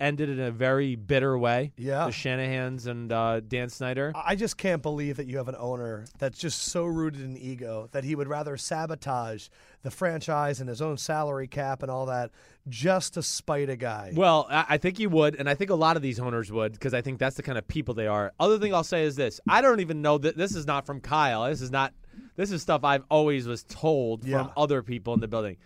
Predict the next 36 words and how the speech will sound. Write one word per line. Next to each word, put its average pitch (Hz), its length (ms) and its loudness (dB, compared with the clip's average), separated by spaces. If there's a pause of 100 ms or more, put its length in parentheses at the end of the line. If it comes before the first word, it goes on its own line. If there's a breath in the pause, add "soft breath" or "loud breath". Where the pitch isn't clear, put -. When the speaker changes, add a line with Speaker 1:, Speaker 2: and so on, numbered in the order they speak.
(540 soft breath)
Speaker 1:
You 175 120 -2
know, 139 280 6 (320)
Kyle's 143 360 2
dad 156 220 6
was 170 120 -2
the 160 80 4
head 151 200 2
coach. 175 500 2 (400)
Kyle 175 380 4
had 170 200 0
no 165 240 4
problem 170 520 0
sometimes, 139 880 -4 (340 loud breath)
s-, - 320 -14
even 160 280 -2
if 127 120 -6
Dan 151 300 2
was 147 100 -4
in 147 120 -2
the 135 100 -2
room, 143 540 -2
other 139 180 0
coaches 131 280 -4
would - 40 -20
tell 165 120 -2
me, 147 40 -2
like, 127 160 -2
speaking 156 440 -4
out 139 120 0
his 135 140 -6
problems 135 420 0
with 127 220 -2
Dan 131 360 -2
or 107 120 -4
what 123 240 -2
was - 240 -12